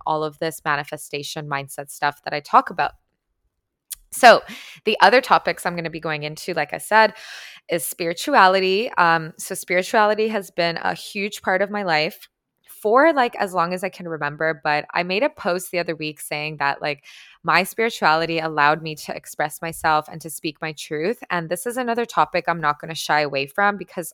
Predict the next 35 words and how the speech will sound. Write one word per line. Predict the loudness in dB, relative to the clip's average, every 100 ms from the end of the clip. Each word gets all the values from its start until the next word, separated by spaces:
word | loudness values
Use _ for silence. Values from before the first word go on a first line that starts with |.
| -2
obviously | -2 -2 -4 -2 -2 -6 -16 0
everybody's | 2 2 0 -2 0
different. | -2 0 -2 0
Maybe | -6 -4 -4
you're | 0
not | 0
spiritual. | 0 -2 -2 -2 -6
Maybe | -6 -8 -6
you're | -4
religious. | -4 -2 -2 -2 -4 -4 -8
Maybe | -8 -6 -6 -6 -12 -20 -6
you're, | 0 2
like, | 2 0 -2
atheist. | -4 -2 -2 -2 -4 -10 -2
Whatever | 0 4 4 4 2
your | 2 0
belief | -2 -4 -4 -8 -4
is, | 0 0 0 -6 -12 _ -2
there's | 0 0
no | -2 -2
judgment | -2 -2 -4 -6
on | -4 -4 -4
you, | -4 -4 -2
right? | 0 0 -2 -8 -20 -8
The | 2
fact | 6 6 4
is, | -4
if | -4
you're | -10
coming | -6 -4 -4
to | -8 -12
this | -12
podcast | -6 -6 -4 -6 -6
to | -10
listen, | -6 -6 -2 -2